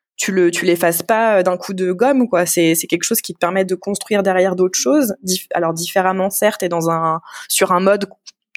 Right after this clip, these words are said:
qu'on n'a pas appris à, à, à développer, à faire. Et du coup, c'est ça qui rassure pas,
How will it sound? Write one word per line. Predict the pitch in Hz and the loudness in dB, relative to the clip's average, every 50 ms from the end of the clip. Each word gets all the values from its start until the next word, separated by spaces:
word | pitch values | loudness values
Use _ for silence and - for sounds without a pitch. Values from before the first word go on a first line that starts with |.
| - | -10
qu'on | - - 175 175 | -6 -4 -2 0
n'a | 170 160 165 | 0 0 0
pas | - 180 170 | 0 0 0
appris | 170 170 - - - 196 190 | 0 0 -2 -4 -2 0 0
à, | 175 170 170 - | 2 2 0 -2
à, | - - - 165 165 - - | -2 -2 -2 -2 -2 -2 -2
à | 175 | 2
développer, | 165 175 165 165 175 175 170 190 196 | 2 2 4 4 2 2 2 2 2
à | 175 165 | 2 0
faire. | - - - - 269 - - - - - - - - - | 0 0 0 0 0 -2 -6 -14 -16 -18 -18 -18 -8 -4
Et | - 175 | -2 -2
du | 170 170 170 | 0 0 0
coup, | 165 208 | 0 2
c'est | - 156 | 2 2
ça | 160 190 196 | 2 2 2
qui | 196 - 175 | 0 0 -2
rassure | 160 156 - - - - - | -2 -2 -2 -2 -4 -4 -4
pas, | - 214 - | -4 -4 -4